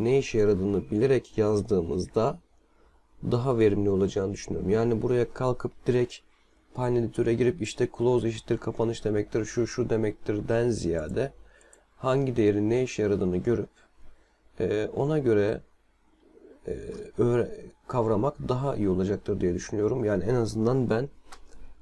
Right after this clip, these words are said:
kodları okuyarak öğrenmeye çalıştım. Öğrendiğimi az çok düşünüyorum. Şimdi zaten başlangıç derslerinden bir tanesinde olduğumuz için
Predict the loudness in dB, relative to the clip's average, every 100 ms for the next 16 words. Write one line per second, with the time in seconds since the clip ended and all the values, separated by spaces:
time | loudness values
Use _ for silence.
0 | -10 4 6 6 6 4 2 2 2 2
1 | 2 2 2 2 0 0 -2 -4 -2 -4
2 | -2 -8 -14 _ -2 2 4 2 2 0
3 | 0 -2 -2 -4 -4 -8 -8 -6 -6 0
4 | 4 4 4 -6 _ _ _ _ _ _
5 | _ _ _ _ _ _ _ _ -20 -20
6 | _ -10 -4 -2 2 2 2 -4 _ _
7 | _ -20 -10 -4 -2 0 0 -2 -4 _
8 | _ _ -2 0 0 -4 -2 -2 -2 -2
9 | -2 0 0 2 0 -2 -2 -2 0 -2
10 | -2 -2 0 -2 0 0 0 -4 -8 -8
11 | -4 -4